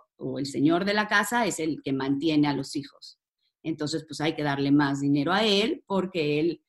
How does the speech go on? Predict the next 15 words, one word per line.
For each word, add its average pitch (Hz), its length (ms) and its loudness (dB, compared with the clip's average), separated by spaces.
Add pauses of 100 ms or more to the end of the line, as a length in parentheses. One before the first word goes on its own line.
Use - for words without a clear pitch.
(200)
este, - 640 -10
pues, 139 160 -10
es 147 160 -6
el 147 100 -8
que 135 60 -10
mantiene 131 380 -4
a 127 40 -2
los - 200 -10
hijos. - 340 -20
Eso 190 220 -2
es 220 320 -4
una 170 200 0
creencia. 151 440 -2 (440)
O 160 60 -14
sea, 156 300 -6